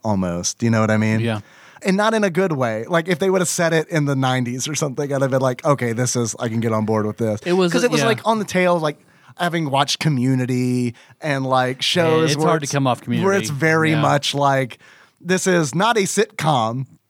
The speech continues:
Speaker 1: It's like, it's
Speaker 2: Community is the Larry David of sitcoms, where Sein-, Seinfeld is,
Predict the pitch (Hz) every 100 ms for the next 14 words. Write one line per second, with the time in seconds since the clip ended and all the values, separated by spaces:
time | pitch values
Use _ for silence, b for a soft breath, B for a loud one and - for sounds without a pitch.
0 | 156 151 147 170 156 156 _ _ _ _
1 | _ _ - 190 139 - B 180 B B
2 | - 214 196 214 254 240 175 165 156 143
3 | 143 143 139 127 113 - - _ _ _
4 | _ _ _ - 135 131 143 151 151 143
5 | 139 120 113 135 131 120 113 107 - 107
6 | - - 67 64 - - b - 139 135
7 | - 196 208 208 - 196 208 202 202 190
8 | 170 123 147 139 127